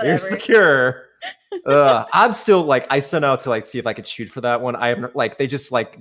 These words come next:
Speaker 1: basic information, so I won't know for a while either.
Speaker 2: Oh,
Speaker 1: I'm
Speaker 2: please.
Speaker 1: so bummed that they're <laughs> only doing two sto-, two stops this entire year through all of America.
Speaker 2: I know. I just, why not Chicago?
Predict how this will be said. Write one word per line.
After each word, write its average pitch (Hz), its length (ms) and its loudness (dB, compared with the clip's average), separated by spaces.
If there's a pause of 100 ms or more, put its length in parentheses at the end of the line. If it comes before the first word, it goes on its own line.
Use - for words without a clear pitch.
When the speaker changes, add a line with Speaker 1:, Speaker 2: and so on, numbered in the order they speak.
(160)
Speaker 1:
basic 117 300 -6
information, 104 480 -10
so 110 120 -8
I 104 40 -4
won't 101 200 -8
know 98 180 -6
for 101 180 -6
a 101 60 -4
while 101 320 -6
either. 104 340 -8 (480)
Speaker 2:
Oh, 339 80 0
Speaker 1:
I'm 160 300 2
Speaker 2:
please. 208 180 -6
Speaker 1:
so 147 260 6
bummed 123 480 2 (120)
that 120 380 0
they're 131 180 2
<laughs> - 60 0
only 175 160 4
doing 156 280 2
two 165 240 -2
sto-, 127 480 -2 (140)
two 147 220 -4
stops 123 440 0
this 120 140 -12
entire 120 400 -4
year 107 400 -4
through 117 140 -8
all 104 200 -2
of 98 80 -8
America. 95 540 -12 (480)
Speaker 2:
I 269 180 -10
know. 214 380 -8
I 233 180 -4
just, 262 320 -16 (340)
why 330 260 -8
not 311 200 -4
Chicago? 180 880 -12